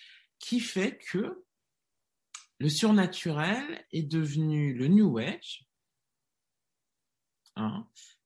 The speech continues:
très en vogue dans les, dans notre jeunesse, à moi et à Caro, là, dans les années quatre-vingt-dix, où, euh, il y avait tout un tas de choses, euh, très... Euh,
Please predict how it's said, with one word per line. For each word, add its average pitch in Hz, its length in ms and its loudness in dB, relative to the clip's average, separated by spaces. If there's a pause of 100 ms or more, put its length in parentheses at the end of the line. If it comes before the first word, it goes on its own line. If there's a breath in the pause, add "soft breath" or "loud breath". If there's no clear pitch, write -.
(140)
très 120 200 -8
en 110 120 -4
vogue 139 220 -4
dans 123 140 -10
les, 113 320 -10
dans 110 180 -8
notre 110 420 -6
jeunesse, 120 480 -8
à 107 60 -10
moi 117 180 -10
et 113 60 -10
à 107 60 -10
Caro, 127 320 -8
là, 160 100 -6
dans 117 120 -12
les 113 120 -10
années 120 180 -10
quatre-vingt-dix, 123 840 -6
où, 233 380 0
euh, 139 220 -2 (540 loud breath)
il 127 40 -8
y 131 60 -2
avait 175 360 0
tout 175 220 -8
un 113 160 -2
tas 120 240 -6
de 110 220 -6
choses, 139 500 -8
euh, 110 640 -10 (200)
très... 135 400 -6
Euh, 107 220 -6